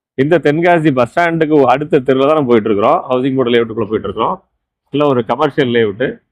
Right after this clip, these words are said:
இந்த லேஅவுட் ஹாஸ்பிட்டல் பாருங்க, எல்லாமே ஹாஸ்பிட்டல் அது மாதிரி இருக்கு. அந்த பக்கம் ஹாஸ்பிட்டல் தான். இந்த மாதிரி இருக்கிற இந்த லேஅவுட் ஏரியாவுல இந்த கமர்ஷியல் ரோடு முடிஞ்ச உடனே ஒரு வீட்டு மனை ஒண்ணு விற்பனைக்கு வந்திருக்குது. இன்னைக்கு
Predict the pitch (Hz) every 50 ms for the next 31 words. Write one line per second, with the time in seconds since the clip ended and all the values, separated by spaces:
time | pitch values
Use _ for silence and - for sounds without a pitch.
0 | _ _ _ _ _ _ _ - 156 170 214 196 202 180 170 170 156 151 151 147
1 | 147 143 139 143 139 151 165 175 165 156 - 165 190 208 160 143 143 143 - 143
2 | 131 135 139 131 123 120 127 135 165 175 _ _ _ - 127 131 135 123 117 -
3 | _ 117 120 123 120 113 117 110 110 117 120 113 110 107 120 120 117 104 - -
4 | 117 107 104 104 110 - - _ _ _ _ _ _ _ _ _ _ _ _ _
5 | - 143 143 160 160 160 156 156 143 127 139 135 131 123 127 127 127 117 131 139
6 | 147 151 139 127 123 117 123 117 117 113 104 107 120 143 175 180 - _ _ _
7 | _ _ _ _ _ _ _ _ - 127 127 127 127 120 123 120 117 117 117 120
8 | 110 117 117 - _ _ _ _ - 135 147 165 185 170 - 175 151 151 143 139
9 | 127 131 151 160 165 165 147 135 131 131 131 160 220 208 156 143 139 135 170 208
10 | 185 - 160 135 135 135 147 147 143 127 127 135 151 143 123 117 123 127 123 120
11 | 113 110 107 101 98 98 98 107 117 151 175 202 _ _ _ _ _ _ _ _
12 | _ _ _ 113 123 131 117 123